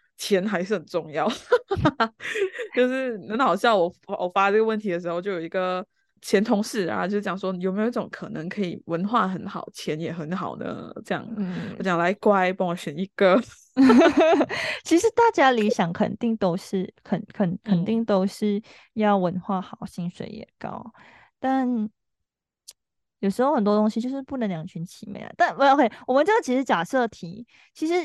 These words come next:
Speaker 2: 也是会有工作是文化好、薪水也高的，就看你幸不幸运有遇到这样子的公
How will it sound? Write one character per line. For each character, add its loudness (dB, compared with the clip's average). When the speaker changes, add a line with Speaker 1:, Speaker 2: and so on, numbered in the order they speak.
Speaker 2:
也 2
是 -2
会 0
有 -2
工 -6
作 -2
是 -6
文 -2
化 0
好、 -8
薪 -6
水 -4
也 -8
高 -10
的， -16
就 -6
看 -2
你 -4
幸 -8
不 -4
幸 -4
运 -4
有 -4
遇 -4
到 2
这 -2
样 0
子 -10
的 -16
公 -18